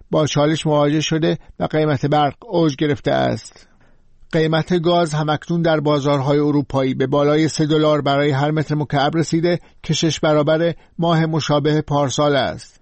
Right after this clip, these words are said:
خط لولهٔ جریان شمالی که سال گذشته سهمی چهل درصدی در صادرات گاز طبیعی روسیه به اتحادیهٔ اروپا داشت،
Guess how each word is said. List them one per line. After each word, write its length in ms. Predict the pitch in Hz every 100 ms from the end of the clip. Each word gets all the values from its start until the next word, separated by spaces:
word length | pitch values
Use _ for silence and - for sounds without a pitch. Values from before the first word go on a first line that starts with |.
| _
خط 420 | - - 175 170 185
لولهٔ 520 | 175 156 151 143 131
جریان 500 | 147 135 127 151 165
شمالی 760 | - 147 139 139 147 147 135 -
که 120 | 127
سال 260 | - 147 143
گذشته 560 | 147 139 135 165 165 - _
سهمی 460 | - 165 147 170 165
چهل 300 | - 156 147
درصدی 460 | 143 131 143 143
در 160 | 143 139
صادرات 540 | - 147 143 151 -
گاز 360 | 151 156 147 156
طبیعی 380 | 143 139 147 147
روسیه 420 | 147 - 160 147
به 120 | 139
اتحادیهٔ 400 | 139 135 143 143
اروپا 340 | 139 143 139
داشت، 420 | 143 156 160 -